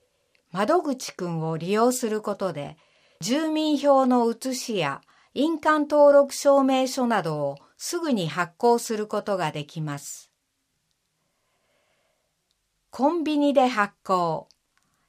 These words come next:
百円お得。マイナンバーカードを利用して、全国のコンビニエンスストアなどで住民票の写しなどの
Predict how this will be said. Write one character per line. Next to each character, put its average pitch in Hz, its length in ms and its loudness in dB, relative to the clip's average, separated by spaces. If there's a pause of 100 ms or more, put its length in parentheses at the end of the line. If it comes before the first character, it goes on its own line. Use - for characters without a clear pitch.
(140)
百 185 400 -6
円 269 400 0
お 185 140 -6
得。 214 500 -6 (1160)
マ 233 180 4
イ 294 100 2
ナ 285 180 2
ン 269 60 0
バ 269 220 4
ー 269 60 -8
カ 262 180 4
ー 214 60 2
ド 170 160 -2
を 156 80 -4
利 170 160 -4
用 202 200 2
し - 160 -10
て、 170 320 -6 (380)
全 302 240 4
国 254 280 0
の 165 160 -2
コ 262 200 0
ン 294 80 0
ビ 294 140 0
ニ 285 100 2
エ 269 220 2
ン 262 40 -2
ス 254 180 -6
ス - 140 -10
ト 254 220 4
ア 196 120 2
な 175 140 -4
ど 165 140 -4
で 151 260 -10 (240)
住 254 300 -2
民 311 260 -2
票 269 260 0
の 240 180 0
写 240 260 -8
し 294 180 -6
な 240 140 0
ど 165 140 -6
の 143 240 -10